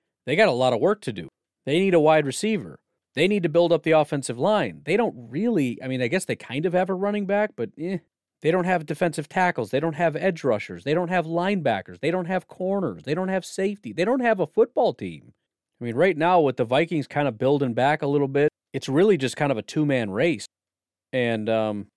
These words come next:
I think that the Packers and the Vikings have got an automatic four wins this season. Anyways, I really gotta take a break here. We'll come back and we'll talk about some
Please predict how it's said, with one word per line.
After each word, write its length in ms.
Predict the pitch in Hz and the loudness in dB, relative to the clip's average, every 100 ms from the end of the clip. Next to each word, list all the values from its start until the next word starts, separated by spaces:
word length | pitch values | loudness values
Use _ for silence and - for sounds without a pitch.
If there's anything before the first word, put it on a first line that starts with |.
| - | -16
I 100 | 127 | -6
think 200 | 160 151 | -4 0
that 220 | 127 104 | -2 -2
the 80 | 113 | -8
Packers 400 | - 139 147 131 | -2 -2 -2 -4
and 160 | 127 | -4
the 40 | 113 | -2
Vikings 480 | 107 143 135 113 101 | -2 -4 -4 -8 -6
have 140 | 107 | -6
got 260 | 107 113 107 _ - | -2 -2 -4 _ -14
an 140 | 113 - | -12 -4
automatic 580 | 123 139 123 127 123 - | 0 2 2 0 -2 -4
four 260 | 131 127 | -2 0
wins 320 | 110 143 160 | 0 -2 -2
this 160 | 104 90 | -6 -12
season. 420 | - 90 76 - _ _ _ _ _ | -12 -14 -16 -20 _ _ _ _ _
Anyways, 300 | 143 139 123 | 2 4 4
I 120 | - 151 | 2 2
really 300 | 143 147 139 | 4 2 2
gotta 160 | 135 | 2
take 220 | 120 139 120 | 0 -4 -2
a 20 | |
break 280 | 113 147 - | 0 0 0
here. 140 | 139 | -2
We'll 120 | 131 | -2
come 200 | - 175 | -2 -2
back 280 | 156 156 151 | 4 2 2
and 80 | 135 | -4
we'll 80 | 117 | -6
talk 260 | 143 135 | -4 -4
about 260 | 131 127 120 | -2 -2 -2
some 240 | - 110 | -6 -12